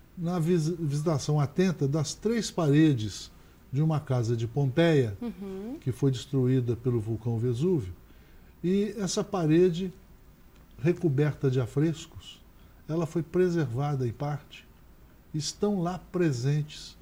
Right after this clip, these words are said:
Speaker 1: o original. Muitas vezes as pessoas chegam e perguntam: "Ah, isso é uma plotagem, é uma fotografia?" E veem de perto, que ali é o reboco original
Speaker 2: Uhum.
Speaker 1: que foi trazido. Paredes monumentais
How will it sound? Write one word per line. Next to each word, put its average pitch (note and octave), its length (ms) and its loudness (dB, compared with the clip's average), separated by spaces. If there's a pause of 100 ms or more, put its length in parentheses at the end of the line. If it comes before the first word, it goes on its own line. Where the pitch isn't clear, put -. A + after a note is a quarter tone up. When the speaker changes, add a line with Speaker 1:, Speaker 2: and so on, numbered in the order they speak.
(460)
Speaker 1:
o E3+ 100 6
original. E3+ 500 4
Muitas F#3 320 2
vezes G3 160 0
as F#3+ 120 -2
pessoas E3 400 -2
chegam G3+ 400 2
e F#3 40 0
perguntam: E3+ 520 -2
"Ah, G#3+ 120 -4
isso G3 240 -6
é - 20 -6
uma F3 120 -4
plotagem, E3+ 800 -2 (400)
é D#3+ 60 -4
uma E3 140 2
fotografia?" D#3 840 0
E G3 300 0 (640)
veem F3 420 6
de C#3 100 2
perto, E3 400 -2 (300)
que - 80 -4
ali E3 160 2
é - 20 6
o G3+ 60 4
reboco F#3+ 580 0
original C3 460 0
Speaker 2:
Uhum. C3 60 -2
Speaker 1:
que G3 80 -10
foi D3 140 -4
trazido. A#2+ 460 -4
Paredes D3+ 480 0
monumentais D#3+ 920 0